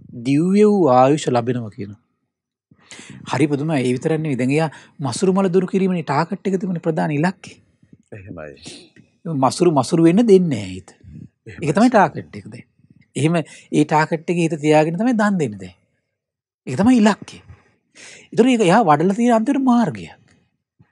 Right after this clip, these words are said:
Speaker 1: දේශනාවේ තියෙනවා දෙවියන් අතරට ගිහිල්ලා නිකලෙස් කරවන මාර්ගයේම ඉඳ ඉඳ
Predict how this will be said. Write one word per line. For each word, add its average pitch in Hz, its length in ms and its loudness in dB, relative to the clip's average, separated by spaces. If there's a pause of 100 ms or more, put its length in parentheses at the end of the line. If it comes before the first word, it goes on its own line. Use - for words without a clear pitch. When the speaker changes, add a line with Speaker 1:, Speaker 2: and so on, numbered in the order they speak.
(100)
Speaker 1:
දේශනාවේ 156 460 2
තියෙනවා 143 300 0 (240)
දෙවියන් 160 520 2
අතරට 143 320 -2
ගිහිල්ලා 113 520 -6 (480)
නිකලෙස් 156 580 0
කරවන 147 500 2
මාර්ගයේම 151 880 0
ඉඳ 123 200 0
ඉඳ 127 240 -2